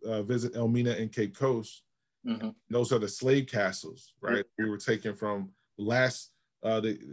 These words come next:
Speaker 1: I was able to look at the door of no return, and I recognized, like, my ancestors had to make it. Like, I,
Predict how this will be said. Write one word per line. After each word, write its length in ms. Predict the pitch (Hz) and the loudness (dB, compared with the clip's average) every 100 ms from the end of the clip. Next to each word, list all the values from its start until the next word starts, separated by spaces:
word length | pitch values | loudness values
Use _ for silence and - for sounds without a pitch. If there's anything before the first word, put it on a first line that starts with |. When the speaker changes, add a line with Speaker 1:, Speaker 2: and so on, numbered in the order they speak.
| - - - | -18 -20 -6
Speaker 1:
I 60 | 113 | 0
was 200 | 120 113 | 0 2
able 200 | 127 123 | 2 4
to 80 | 113 | 2
look 220 | 110 123 | 2 2
at 80 | 117 | 0
the 80 | 104 | 0
door 240 | 117 120 | 2 2
of 60 | 113 | 2
no 120 | 113 | 2
return, 640 | 107 101 135 131 117 107 - _ _ _ - | 0 0 0 0 0 -4 -10 _ _ _ -4
and 100 | 113 | -2
I 80 | 113 | 0
recognized, 680 | 123 135 131 120 113 107 | 0 0 0 -2 -2 -2
like, 200 | 110 95 104 | -2 -2 0
my 180 | 131 127 | 0 0
ancestors 680 | 139 143 139 123 - 107 95 | 0 -2 0 -2 -2 -6 -4
had 260 | 117 117 | -2 -2
to 100 | 101 | -2
make 320 | 90 101 151 147 | -4 -4 -8 -10
it. 220 | 85 - _ _ _ _ _ _ _ _ _ _ _ _ _ _ | -16 -18 _ _ _ _ _ _ _ _ _ _ _ _ _ _
Like, 340 | - 113 113 127 | 0 2 2 4
I, 160 | 160 | 2